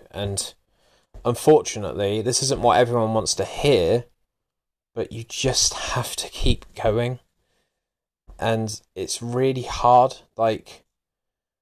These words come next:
at the moment, I'll, I'll go into this in a bit. I don't really wanna sort of, um, exploit my life too much. But I've recently had some really, really bad news, and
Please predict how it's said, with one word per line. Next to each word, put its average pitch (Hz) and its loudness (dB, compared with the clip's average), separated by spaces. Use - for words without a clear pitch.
at 120 -6
the 117 -2
moment, 113 2
I'll, 113 6
I'll 120 6
go 123 6
into 113 -2
this - -4
in 107 -4
a 95 -4
bit. 92 -2
I 110 -4
don't 117 2
really 104 0
wanna 101 0
sort 87 0
of, 90 -4
um, 95 2
exploit - 2
my 101 2
life 95 4
too - -6
much. 80 -10
But - 0
I've 123 4
recently 131 4
had 113 0
some 113 0
really, 113 6
really 110 4
bad 110 6
news, 95 -4
and 104 -4